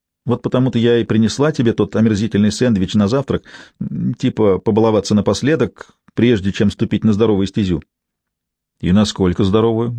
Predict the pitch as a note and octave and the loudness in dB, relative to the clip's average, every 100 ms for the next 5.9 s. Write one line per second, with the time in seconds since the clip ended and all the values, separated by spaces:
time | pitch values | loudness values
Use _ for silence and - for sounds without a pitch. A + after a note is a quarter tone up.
0 | A#2+ - G2+ G#2+ G#2 G#2 G#2 F#2 G2 F#2+ | -8 -2 2 2 2 2 2 0 0 -2
1 | - _ _ _ - - _ _ _ _ | -8 _ _ _ -20 -20 _ _ _ _
2 | _ _ _ C3 B2+ C#3 D#3+ D#3+ D3+ C#3+ | _ _ _ 2 2 0 0 2 2 2
3 | C3+ D#3 C#3+ C3 B2+ - F#3+ G3+ C3 A#2+ | 2 2 2 2 2 2 0 2 0 0
4 | - F3 B2+ A#2 G#2+ - _ - B2 B2+ | 0 0 2 2 0 -6 _ 0 2 4
5 | A2 B2 - A2+ A#2 G#2 G#2 G2+ | 2 0 0 0 2 2 2 0